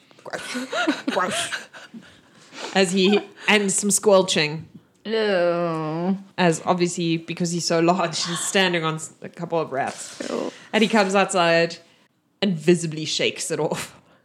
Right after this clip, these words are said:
Speaker 1: as Sharktooth and Gorga and Carl come out. And then they see Stefan with weapons, and immediately you see Sharktooth draw a weapon, as well as Carl draw a weapon, and Gorga just is,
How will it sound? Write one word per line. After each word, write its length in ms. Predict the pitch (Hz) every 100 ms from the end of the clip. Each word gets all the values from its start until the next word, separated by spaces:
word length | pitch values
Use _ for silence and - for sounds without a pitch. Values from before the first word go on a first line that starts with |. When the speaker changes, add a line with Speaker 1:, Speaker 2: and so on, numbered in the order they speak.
| _ _ _ -
Speaker 1:
as 360 | 170 170 165 - -
Sharktooth 720 | - - 240 240 - 226 214 - -
and 180 | 175 165
Gorga 460 | 165 160 160 156 160 _ _ _ -
and 180 | 165 165
Carl 360 | - - - -
come 180 | - -
out. 260 | - - -
And 120 | 185
then 120 | 180
they 120 | 170
see 200 | 165 208
Stefan 420 | 185 - 196 190 180
with 160 | 175
weapons, 500 | 180 180 175 165 165 - -
and 160 | 185
immediately 720 | 180 180 185 208 208 196 190
you 380 | 175 160 165 180
see 200 | 170 175
Sharktooth 720 | 160 185 160 - - 160 -
draw 240 | - 175 170
a 40 |
weapon, 500 | 165 165 160 160 165 - - -
as 140 | - 170
well 140 | 165
as 120 | 160 160
Carl 300 | - 175 170
draw 340 | 170 175 160
a 40 | 160
weapon, 500 | 160 160 156 160 175 _ - _ _
and 440 | 165 160 151 156 - _ - - 160
Gorga 420 | 180 180 170 160
just 440 | 170 165 - - _ _ _ _ _
is, 180 | 262 208